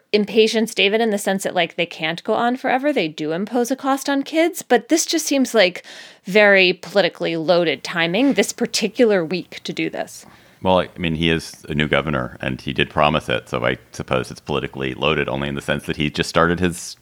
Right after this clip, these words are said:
Speaker 2: office.
Speaker 1: Well,
Speaker 2: I mean,
Speaker 1: right,
Speaker 2: I
Speaker 1: but I
Speaker 2: ate,
Speaker 1: mean,
Speaker 2: I
Speaker 1: you're supposed to, like, look out the window
Speaker 2: Yeah.
Speaker 1: at what's happening, and if you have, like, uh,
Speaker 2: <laughs>
Speaker 1: raging infections, I mean, the
Speaker 2: Well,
Speaker 1: other thing
Speaker 2: but,
Speaker 1: is, like,
Speaker 2: but it, but, like, I guess I'm get-, sorry, go ahead.
Speaker 1: No, no,
Speaker 2: Finish your
Speaker 1: you
Speaker 2: thought.
Speaker 1: go.
Speaker 2: Well, I, I, I was in Northern Virginia.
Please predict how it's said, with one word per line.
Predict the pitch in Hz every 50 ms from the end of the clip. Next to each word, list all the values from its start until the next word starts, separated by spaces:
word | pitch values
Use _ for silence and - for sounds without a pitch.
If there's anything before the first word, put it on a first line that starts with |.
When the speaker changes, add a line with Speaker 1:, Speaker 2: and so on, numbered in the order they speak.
| - -
Speaker 2:
office. | - 95 139 - - - -
Speaker 1:
Well, | 415 403
Speaker 2:
I |
mean, | 415 - 320
Speaker 1:
right, | 415 480 480 415
Speaker 2:
I | - 294
Speaker 1:
but | 320 302
I | 302
Speaker 2:
ate, | 311 - - 311
Speaker 1:
mean, | 302 285
Speaker 2:
I | - -
Speaker 1:
you're | 262 269 320
supposed | 311 - 285 330 349 330 -
to, | 359
like, | 349 320 285
look | 214 214 208 254 -
out | 277 254 240 233
the | -
window | 220 208 262 359 403 311 220 175
Speaker 2:
Yeah. | 165 170
Speaker 1:
at | 175 - -
what's | 202 196 -
happening, | - - 262 339 - - 226 185 165 160
and | 180 180
if | 190 - -
you | 220
have, | 233 214 240 247 233 240 220 220
like, | 214 202 202 196 - _ _ -
uh, | 143 - - - - -
Speaker 2:
<laughs> | 190
Speaker 1:
raging | 180 220 214 247 247 180 254 233 220
infections, | 202 208 202 - - 381 - - - - 277 - - - - - -
I | - -
mean, | 415 440 427
the | 311 427
Speaker 2:
Well, | 494
Speaker 1:
other | 480 508 494 494
thing | 480
Speaker 2:
but, | 440 427
Speaker 1:
is, | 415 403
like, | 392 359 339 - - - - - - - -
Speaker 2:
but | 233 233
it, | 226 202 -
but, | 240 196
like, | 175 202 214 - 175 -
I | - 185
guess | 165 - 220 214
I'm | - 208 165
get-, | - 147 -
sorry, | - - 110 90 78 71 57 - - _ _ _ _ -
go | -
ahead. | 80 69 -
Speaker 1:
No, | - 277 311 320
no, | 320 277
Speaker 2:
Finish | 269 277
your | - -
Speaker 1:
you | 247 240
Speaker 2:
thought. | 226 202 214 202
Speaker 1:
go. | _ _ _ _ _ _ _ _ _ _ _ - -
Speaker 2:
Well, | 160 170 185 - -
I, | - 180 - - - - 160 - - - -
I, | 135 151 175 160 - - - -
I | 117 127 123 -
was | 143 135 - 143
in | 139 139 147
Northern | 143 139 139 139 127 120
Virginia. | 113 113 110 - 123 131 131 120 101 90 87 73 67